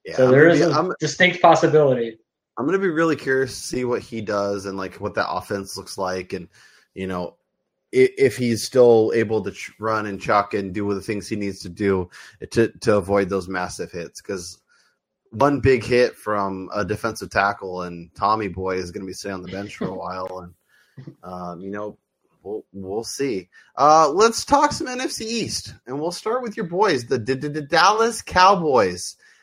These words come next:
Speaker 1: Uh, nine and a half is their total. Over is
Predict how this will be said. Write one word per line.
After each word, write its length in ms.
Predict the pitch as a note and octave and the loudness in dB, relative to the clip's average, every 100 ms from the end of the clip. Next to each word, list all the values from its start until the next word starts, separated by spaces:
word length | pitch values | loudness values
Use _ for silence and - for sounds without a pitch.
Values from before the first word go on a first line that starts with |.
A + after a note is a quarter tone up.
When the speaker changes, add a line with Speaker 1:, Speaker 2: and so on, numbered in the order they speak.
| _ - | _ -6
Speaker 1:
Uh, 400 | G#2 G#2+ G2+ G2+ | 0 4 4 2
nine 260 | G#2+ A2 A#2 | 0 0 0
and 80 | C#3 | 0
a 20 | |
half 240 | C#3+ C#3+ | 0 0
is 140 | D#3+ D3 | -2 0
their 180 | D3+ D3 | 0 0
total. 500 | C#3+ C#3 E3 F3+ _ | 0 0 0 -4 _
Over 400 | A#2+ A#2+ C#3 C#3 | -2 0 2 0
is 320 | A#2 G2+ - | 0 -4 -8